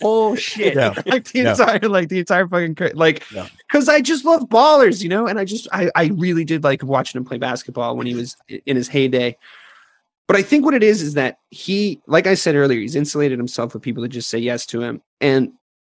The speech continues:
Speaker 1: somebody told me that I, you know, I think Kyrie Irving's probably, like, a smart guy in some areas of his life, but somebody once told me that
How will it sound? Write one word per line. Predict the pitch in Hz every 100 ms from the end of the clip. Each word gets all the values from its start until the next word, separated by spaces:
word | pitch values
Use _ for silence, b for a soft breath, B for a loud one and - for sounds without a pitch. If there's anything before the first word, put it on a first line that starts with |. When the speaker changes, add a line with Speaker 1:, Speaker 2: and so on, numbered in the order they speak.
| _ _ _
Speaker 1:
somebody | - - 214 220
told | - 180
me | 165 139
that | 127 - _ _ _ _ -
I, | 160 180
you | 202
know, | 202
I | -
think | 247 220
Kyrie | 202 175
Irving's | 143 131 131
probably, | 127 123 123 123
like, | 123
a | 123
smart | - 117 120
guy | 123 123
in | 123
some | 123 127
areas | 127 123 131 131
of | 131
his | 127
life, | 135 143 143
but | 123 110
somebody | - 160 170
once | 165 151
told | - 127
me | 120
that | 120 113